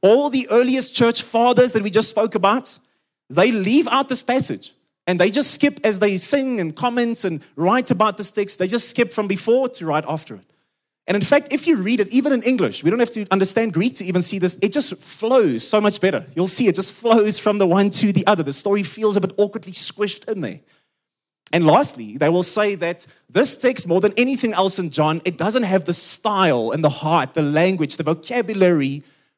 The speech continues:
of John. It feels a bit alien to the text. Now, is that an issue?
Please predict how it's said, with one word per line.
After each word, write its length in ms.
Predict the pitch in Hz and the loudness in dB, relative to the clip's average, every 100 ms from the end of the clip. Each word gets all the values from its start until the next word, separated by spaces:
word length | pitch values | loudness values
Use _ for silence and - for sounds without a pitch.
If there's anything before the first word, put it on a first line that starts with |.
| - | -12
of 140 | 143 | -10
John. 260 | - 156 139 | -2 2 2
It 120 | 120 | 0
feels 340 | - 165 175 151 | -8 -4 -2 -2
a 40 | |
bit 140 | 147 - | -6 -4
alien 420 | 139 139 135 131 - _ _ _ | -4 -2 -6 -8 -16 _ _ _
to 80 | - | -12
the 100 | 123 | -10
text. 600 | - 117 92 - - - _ _ _ _ _ _ _ _ _ _ _ - _ | -8 -10 -10 -16 -20 -20 _ _ _ _ _ _ _ _ _ _ _ -16 _
Now, 200 | 156 156 - | -2 0 -2
is 120 | 160 | 0
that 120 | 202 | 0
an 120 | 196 | 0
issue? 260 | 196 - | -6 -8